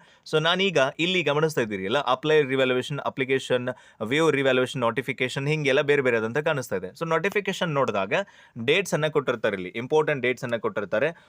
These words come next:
ಓವರ್ ಆಲ್ ರಿವ್ಯಾಲ್ಯುಯೇಷನ್ ಡೇಟ್ಸ್ ಅಂತ ಇದೆ, ಹಾಗೆ ರಿವ್ಯಾಲ್ಯುಯೇಷನ್‌ಗೆ ಒಂದು ಡೇಟ್ ಇದೆ, ರೀಟೋಟಲಿಂಗಿಗೆ ಇದೆ, ಹಾಗೆ ಫೋಟೋ ಕಾಪಿ ಇದೆ, revaluation with photo copy ಅಂತಿದೆ. So, ಮೊದಲಿಗೆ ನೀವು ಸರಿಯಾಗಿ ಡೇಟ್‌ಗಳನ್ನ ನೋಡ್ಕೊಂಡೇ ಕಂಟಿನ್ಯೂ ಮಾಡ್ಬೇಕಾಗತ್ತೆ,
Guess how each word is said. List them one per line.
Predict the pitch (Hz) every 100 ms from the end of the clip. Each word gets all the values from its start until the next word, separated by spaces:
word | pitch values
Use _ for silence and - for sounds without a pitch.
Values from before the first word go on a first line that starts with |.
| _
ಓವರ್ | 131 160
ಆಲ್ | 190 165
ರಿವ್ಯಾಲ್ಯುಯೇಷನ್ | 165 160 160 156 151
ಡೇಟ್ಸ್ | 143 139
ಅಂತ | 143 135
ಇದೆ, | 139 139
ಹಾಗೆ | 160 131 127 131
ರಿವ್ಯಾಲ್ಯುಯೇಷನ್‌ಗೆ | 123 143 139 135 143 135
ಒಂದು | 131 131
ಡೇಟ್ | 123 123 127
ಇದೆ, | 127 147 - 131
ರೀಟೋಟಲಿಂಗಿಗೆ | 135 156 147 139 139 139 131 117
ಇದೆ, | 135 175 - - _
ಹಾಗೆ | 131 147
ಫೋಟೋ | 151 170 175 185
ಕಾಪಿ | 160 151 156
ಇದೆ, | 147 175 143
revaluation | 143 151 143 139
with | 143 139
photo | - 127 131
copy | 127 110
ಅಂತಿದೆ. | 113 127 120
So, | 92 _ - 143
ಮೊದಲಿಗೆ | 131 139 180 180
ನೀವು | 170 175
ಸರಿಯಾಗಿ | 165 127 127 147 160
ಡೇಟ್‌ಗಳನ್ನ | 131 127 139 135 131 135
ನೋಡ್ಕೊಂಡೇ | 113 120 123 160 139
ಕಂಟಿನ್ಯೂ | 117 113 120 120
ಮಾಡ್ಬೇಕಾಗತ್ತೆ, | 104 101 95 95 95 147 156 - _